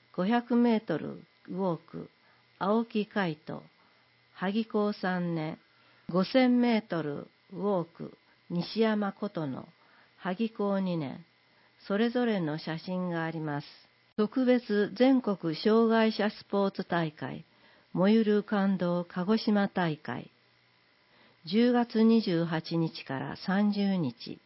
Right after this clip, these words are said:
鹿児島県、ボッチャ、島田博信。写真があります。第四十回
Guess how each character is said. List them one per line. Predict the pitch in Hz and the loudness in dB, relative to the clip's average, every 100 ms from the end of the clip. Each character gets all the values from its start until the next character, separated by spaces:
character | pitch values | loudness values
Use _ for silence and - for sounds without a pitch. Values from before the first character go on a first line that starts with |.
| _ _ | _ _
鹿 | - 165 | -4 0
児 | 170 | 0
島 | 196 196 185 180 | 0 0 0 0
県、 | 151 131 156 _ _ _ _ _ 175 | -4 -6 -8 _ _ _ _ _ 0
ボ | 214 | 0
ッ | 226 - | 0 -4
チ | - | -6
ャ、 | - - _ _ _ _ _ - | -6 -8 _ _ _ _ _ -6
島 | - 208 226 | 2 4 6
田 | 208 196 - | 4 0 -2
博 | - 196 196 | -4 0 0
信。 | 170 131 - - _ _ _ _ _ _ _ _ _ _ _ _ | 0 -2 -8 -14 _ _ _ _ _ _ _ _ _ _ _ _
写 | - 196 | -2 0
真 | 196 - 226 226 | 2 4 6 6
が | 202 | 4
あ | 190 | 2
り | 185 170 | 2 2
ま | 165 170 | 2 -2
す。 | - - _ _ _ _ _ _ _ _ _ | -6 -20 _ _ _ _ _ _ _ _ _
第 | 220 240 214 165 - | 2 4 4 0 0
四 | 190 233 226 | 2 4 4
十 | 220 220 | 2 0
回 | - 147 135 | 0 0 0